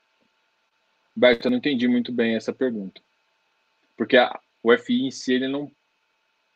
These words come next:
você tá falando de uma alienação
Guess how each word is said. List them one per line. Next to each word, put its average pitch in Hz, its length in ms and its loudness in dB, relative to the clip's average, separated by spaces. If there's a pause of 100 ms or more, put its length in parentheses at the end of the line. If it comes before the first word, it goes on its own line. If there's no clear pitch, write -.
(340)
você - 160 -10
tá 123 100 2
falando 127 280 2
de 123 60 -2
uma 113 760 0
alienação 113 840 -4